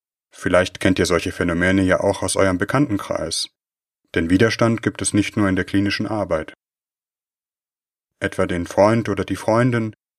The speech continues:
die trotz der besten Ratschläge und wieder besseren Wissens jedem Veränderungsversuch, und sei es in Form einer Psychotherapie, erfolgreich trotzen.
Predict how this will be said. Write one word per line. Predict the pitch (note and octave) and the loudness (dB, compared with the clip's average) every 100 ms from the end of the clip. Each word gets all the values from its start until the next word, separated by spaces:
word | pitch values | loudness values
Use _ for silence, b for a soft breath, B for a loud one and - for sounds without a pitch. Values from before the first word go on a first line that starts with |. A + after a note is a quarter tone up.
| _ _ _ | _ _ _
die | G#2+ - | -10 -4
trotz | - - - | 0 2 2
der | - | 0
besten | G#2 B2+ - - C#3 | 2 2 2 0 0
Ratschläge | A2+ A2+ G#2 - F2+ F2+ F#2 - _ _ - | 0 0 -2 -4 -4 -4 -8 -10 _ _ -6
und | F#2 | -4
wieder | G2 A2 | 0 0
besseren | - B2+ B2+ G#2+ | 2 2 0 0
Wissens | G#2+ C3 C#3+ A#2+ - - | 2 2 0 -2 -4 -4
jedem | A2 D3 D#3 | 0 4 4
Veränderungsversuch, | - - A#2 A2 G#2 - G2+ G2 G#2 G#2 - _ | 2 0 2 2 0 -2 -8 -6 -6 -8 -12 _
und | E2 D#2 | -4 0
sei | E2+ F2 | 4 4
es | G2 | 2
in | F#2+ | -2
Form | F2+ - F#2 | -2 2 2
einer | F2 E2+ | 2 -2
Psychotherapie, | - - - A#2 G2 F#2+ - G2+ G2 G2 _ _ _ _ _ - | -4 -6 -6 -4 -2 -2 0 0 0 -2 _ _ _ _ _ -10
erfolgreich | E2+ - E2 - A2 G#2 | -2 2 2 2 -2 -4
trotzen. | - A#2 - - - | -2 0 0 -4 -8